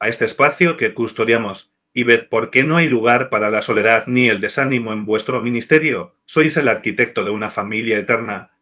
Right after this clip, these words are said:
en un mundo donde la tecnología es desechable, fría y anónima. Yo tengo un nombre, Crisóstomo. Tengo una genealogía,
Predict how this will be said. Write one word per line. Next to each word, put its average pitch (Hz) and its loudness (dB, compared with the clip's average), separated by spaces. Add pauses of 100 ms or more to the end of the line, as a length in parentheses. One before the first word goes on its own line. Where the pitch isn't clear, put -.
(120)
en 110 -8
un 110 -6
mundo 113 -2
donde 110 0
la 110 2
tecnología 113 -2
es 117 -2
desechable, 113 -2 (260)
fría 127 0
y 117 0
anónima. 113 -2 (200)
Yo 151 0
tengo 143 0
un 113 -4
nombre, 107 -4 (140)
Crisóstomo. 123 -2 (280)
Tengo 160 4
una 123 2
genealogía, 113 0